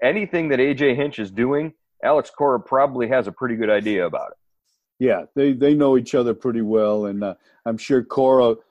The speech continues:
Speaker 2: has been on high alert since, you know, when, when they, when this matchup, you know, came to fruition for the A L C S. Both sides, I'm sure, you know,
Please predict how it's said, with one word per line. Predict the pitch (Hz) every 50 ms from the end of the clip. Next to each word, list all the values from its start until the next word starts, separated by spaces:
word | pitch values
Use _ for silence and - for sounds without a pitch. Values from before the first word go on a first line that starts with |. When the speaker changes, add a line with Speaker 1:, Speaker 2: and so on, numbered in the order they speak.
| _ _ _ _
Speaker 2:
has | 127 120 110
been | 95 117 131 120 120
on | 120 113 107
high | 104 131 127 123 120
alert | 117 113 113 113 107 98 90 - _ - _ _ _
since, | _ - - 117 107 104 101 -
you | 120 113 107
know, | 107 104
when, | 104 107 104 104 104 92 - _ _ _ -
when | 120 117 113
they, | 113 113 113 104 -
when | - 131 120 123
this | 127 120 117 -
matchup, | 131 131 123 123 117 - 139 123 113 104 - 120 117 113
you | 120 113
know, | 113 113 107 101 - _ _ _ _ _ _
came | - 143 127 123 113
to | 113 117
fruition | 104 - - 123 117 120 127 127 123 - - 107 101 98
for | - 113 104
the | 104 110 110
A | 110 110 107
L | 104 104
C | 101 - - 117 113 117
S. | 117 110 104 95 - - _ _ _ _ _ -
Both | 143 143 143 143 -
sides, | - 147 139 127 120 117 107 95 110
I'm | 110 107
sure, | 104 - - 127 120 117 110 101 92 - _ _ _ _ _ _ _ _
you | 120 113
know, | 107 107 104 104 101